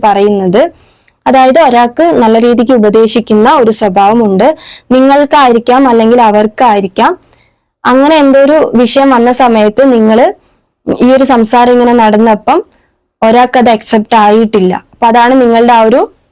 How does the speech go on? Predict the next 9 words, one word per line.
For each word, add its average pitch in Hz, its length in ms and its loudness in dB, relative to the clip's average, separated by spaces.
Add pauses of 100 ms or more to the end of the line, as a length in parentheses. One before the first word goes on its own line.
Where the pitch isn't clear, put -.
(720)
പ്രശ്നത്തിന്റെ 254 520 0
മെയിൻ 240 240 0
കാരണമായിട്ട് 214 680 0
ഇവിടെ 214 240 -2
കാണിക്കുന്നത്, 196 720 -2 (1600)
ആ, 220 140 0
പ്രധാന 240 400 0
കാരണമായിട്ട് 233 580 0
കാണിക്കുന്നത്. 196 720 -2